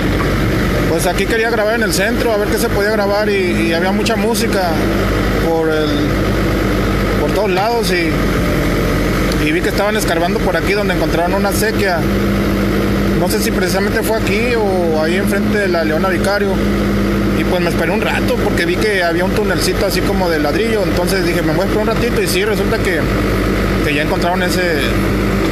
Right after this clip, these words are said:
esa acequia, pues. Que es, se dice, dice la, se dice la leyenda que, que se usó túneles para que se escondieran los cristeros, la, pero,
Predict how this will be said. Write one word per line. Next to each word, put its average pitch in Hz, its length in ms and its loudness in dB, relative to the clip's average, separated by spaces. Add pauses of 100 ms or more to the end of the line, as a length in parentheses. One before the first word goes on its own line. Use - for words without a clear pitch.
(240)
esa 190 120 0
acequia, 190 420 0
pues. 156 220 0 (1200)
Que 175 320 2
es, 175 60 0 (840)
se 175 120 2
dice, 208 300 0 (100)
dice 208 220 0
la, 214 240 0
se 190 160 0
dice 208 240 0
la 214 80 2
leyenda 196 460 0
que, 170 320 0 (880)
que 170 80 0
se 170 120 0
usó 180 360 0
túneles 202 420 0 (240)
para 160 440 0 (420)
que 160 80 0
se 165 100 0
escondieran 151 520 0
los 185 140 0
cristeros, 160 840 0
la, 151 100 0 (460)
pero, 165 480 0